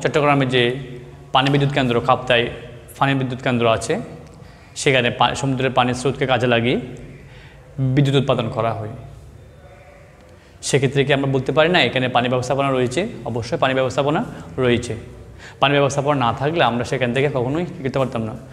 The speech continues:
বিদ্যুৎ উৎপাদন করতে পারতাম না। তাহলে প্রত্যেকটা ক্ষেত্রে একটা ব্যবস্থাপনা দরকার আছে, প্রত্যেকটা ক্ষেত্রে একটা পরিকল্পিত, পরিকল্পিত কাজের দরকার আছে। কারণ পরিকল্পিত কাজ করলে তোমার সামনে একটা ছক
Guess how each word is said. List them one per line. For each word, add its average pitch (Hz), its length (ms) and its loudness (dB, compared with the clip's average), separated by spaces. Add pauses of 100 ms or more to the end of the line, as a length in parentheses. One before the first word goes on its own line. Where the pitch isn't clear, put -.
(260)
বিদ্যুৎ 123 260 -2
উৎপাদন 117 280 0
করতে 113 280 0 (460)
পারতাম 151 300 0
না। 101 100 -8 (1700)
তাহলে - 120 -2
প্রত্যেকটা 165 380 0
ক্ষেত্রে 160 340 2
একটা 123 160 0
ব্যবস্থাপনা 120 440 0
দরকার 120 260 2
আছে, 107 220 -4 (260)
প্রত্যেকটা 131 300 -2
ক্ষেত্রে 135 280 0
একটা 160 240 2 (300)
পরিকল্পিত, 170 460 2 (120)
পরিকল্পিত 143 460 0
কাজের 120 280 0
দরকার 113 300 2 (260)
আছে। 120 340 -2 (460)
কারণ 143 200 2
পরিকল্পিত 160 480 2
কাজ 139 240 2
করলে 160 340 4 (320)
তোমার 139 180 0
সামনে 131 280 -2
একটা 127 140 -4 (120)
ছক 156 320 0